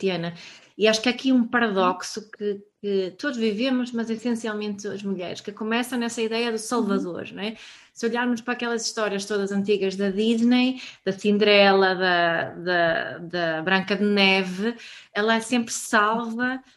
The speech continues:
Speaker 1: eh, pelo príncipe, não é? Portanto, e, e isso são só dois exemplos e há tantos mais, e também da forma que nós somos educadas. E depois, mais tarde, deparámos-nos com este mundo que tu estavas a dizer, e tão bem, Diana, esta ideia de que,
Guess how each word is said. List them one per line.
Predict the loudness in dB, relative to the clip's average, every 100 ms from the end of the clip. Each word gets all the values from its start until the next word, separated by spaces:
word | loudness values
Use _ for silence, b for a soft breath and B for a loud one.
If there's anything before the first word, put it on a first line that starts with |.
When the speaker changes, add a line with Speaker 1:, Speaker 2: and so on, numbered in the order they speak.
| _ -4
Speaker 1:
eh, | -2 0 -2 -6 -2
pelo | 0 0 0
príncipe, | 0 0 -4 -10 -12
não | -10
é? |
Portanto, | -8 -4 -6 -6 -8 -8 -12 _
e, | -14 -10 -6
e | -6
isso | -8
são | -4 -2
só | 0 0
dois | 2 0 0
exemplos | 0 2 2 0 -6
e | -6
há | -8
tantos | -6 -8 -6 -4
mais, | -4 -4 -6
e | -6
também | -6 -6 -8
da |
forma | -10 -12 -12 -14
que | -12
nós | -12 -10
somos | -10 -8
educadas. | -8 -10 -12 -14 -18 b b b b b
E | -4
depois, | -4 -4 -4 -2
mais | -4 -6 -6
tarde, | -6 -4 -4
deparámos-nos | -8 -6 -6 -4 -6 -8
com | -8
este | -8 -4 -4
mundo | -2 -2 -2 -4 -6
que | -14
tu |
estavas | -8 -6 -4 -6
a |
dizer, | -4 -4 -4
e |
tão | -4 -4
bem, | -2 -2
Diana, | -4 -4 -6
esta | -8 -8
ideia | -6 -6
de |
que, | -8